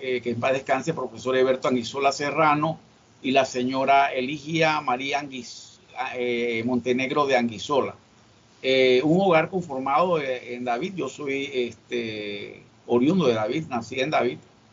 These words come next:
Este, nosotros crecimos, eh, en David, a pesar que mis padres tenía, por, por su cuestión de, de fincas, eh, prácticamente también nos cre-, crecimos en Volcán,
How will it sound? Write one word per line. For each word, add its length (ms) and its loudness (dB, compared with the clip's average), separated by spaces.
Este, 880 -4
nosotros 640 2
crecimos, 800 2
eh, 720 -4
en 160 0
David, 340 2
a 140 -4
pesar 360 0
que 140 2
mis 160 -2
padres 400 2
tenía, 560 -2
por, 220 -12
por 200 -14
su 280 -18
cuestión 320 -4
de, 240 2
de 160 -2
fincas, 560 2
eh, 440 -16
prácticamente 580 -2
también 340 -2
nos 180 -6
cre-, 300 -12
crecimos 360 -6
en 80 -2
Volcán, 480 0